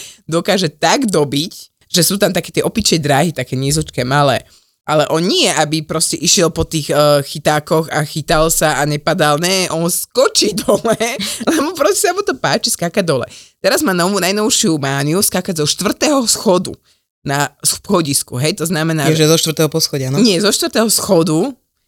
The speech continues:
Speaker 1: A teda najprv začal iba prvým, potom druhým, minulý týždeň to bol tretí, no dneska to už bol štvrtý. No hádej, čo sa stalo, <laughs> jasné, že sa tam rozplačili, jak
Speaker 2: Ale
Speaker 1: taká
Speaker 2: však on
Speaker 1: žaba.
Speaker 2: chce byť kaskadérom, čo, čo
Speaker 1: Jednoznačne,
Speaker 2: nepodporuje?
Speaker 1: podľa mňa deti testujú svoje hranice,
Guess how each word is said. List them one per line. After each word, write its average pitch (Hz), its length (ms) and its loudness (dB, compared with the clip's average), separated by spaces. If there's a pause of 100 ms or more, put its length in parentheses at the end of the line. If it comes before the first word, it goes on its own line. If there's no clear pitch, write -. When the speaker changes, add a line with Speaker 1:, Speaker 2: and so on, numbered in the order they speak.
(220)
Speaker 1:
A 151 160 2
teda 156 240 2
najprv 202 240 0
začal 175 240 -4
iba 120 80 -10
prvým, 180 560 0
potom 135 240 -6
druhým, 170 400 0
minulý 156 240 -4
týždeň 147 320 -4
to - 0 -
bol 127 160 -6
tretí, 170 160 -6
no 196 80 -4
dneska 220 240 -4
to 320 80 -2
už 302 80 0
bol 277 160 -2
štvrtý. 175 320 -2
No 156 80 2
hádej, 330 320 2
čo 175 160 -2
sa 165 80 -2
stalo, - 440 0
<laughs> - 40 -16
jasné, - 320 0
že 214 160 -2
sa - 80 -8
tam 185 160 -8
rozplačili, - 640 -8
jak 165 160 0
Speaker 2:
Ale 165 160 2
Speaker 1:
taká 170 80 2
Speaker 2:
však 185 160 2
on - 0 -
Speaker 1:
žaba. 185 160 2
Speaker 2:
chce 247 80 2
byť 233 160 0
kaskadérom, 262 640 2
čo, 202 160 -6
čo - 160 0
Speaker 1:
Jednoznačne, 185 560 0
Speaker 2:
nepodporuje? 160 80 0
Speaker 1:
podľa - 160 2
mňa 196 100 -2 (380)
deti 180 240 0
testujú 220 400 2
svoje 214 320 2
hranice, 160 720 0